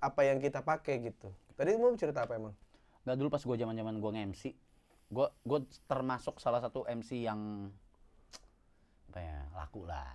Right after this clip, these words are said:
Speaker 1: Heeh.
Speaker 2: Bisa dibilang laku dan harga
Speaker 1: Iya.
Speaker 2: paling tinggi lah waktu itu.
Speaker 1: Hmm.
Speaker 2: Terus waktu itu, kebetulan emang klien-klien gua tuh bener-bener di, bener-bener yang, yang high end semua lah. Yang high end semua. Jadi kayak di,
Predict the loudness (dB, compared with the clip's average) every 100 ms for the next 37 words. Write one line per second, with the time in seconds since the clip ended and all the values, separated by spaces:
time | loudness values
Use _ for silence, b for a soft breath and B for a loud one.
0 | -14 -10 -6 -6 -6 -6 -6 -8 -8 -8
1 | -6 -6 -4 -4 -6 -6 -6 -6 -8 -10
2 | -10 -8 -6 -8 -14 b b -8 -2 -2
3 | -2 -4 b b b b -4 2 2 0
4 | -2 -2 2 2 2 2 2 2 0 0
5 | 0 0 0 -2 -4 -2 -2 -2 -6 -20
6 | -20 -20 -20 -20 -20 _ -14 0 2 2
7 | -2 -8 -12 _ _ -4 -2 -2 -2 -2
8 | -2 -4 -4 -4 -2 -4 -8 -20 -20 -20
9 | -20 b b b -4 -2 -4 -6 -6 -4
10 | -4 -4 b b 2 2 2 -4 _ _
11 | -20 -20 -20 -20 -20 -16 -8 -2 0